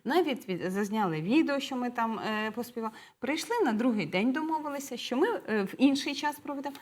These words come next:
На другий день прийшли, відсвяткували ще краще, ніж було попереднє. Тобто якісь корективи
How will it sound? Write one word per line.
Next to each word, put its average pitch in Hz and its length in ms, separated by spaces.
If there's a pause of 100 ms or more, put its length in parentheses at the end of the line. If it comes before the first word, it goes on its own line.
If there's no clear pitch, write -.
(140)
На 269 120
другий 277 300
день 277 200
прийшли, 294 380
відсвяткували 277 640
ще - 160
краще, 233 340
ніж 262 220
було 214 220
попереднє. 151 500 (280)
Тобто 269 240
якісь 285 240
корективи 269 520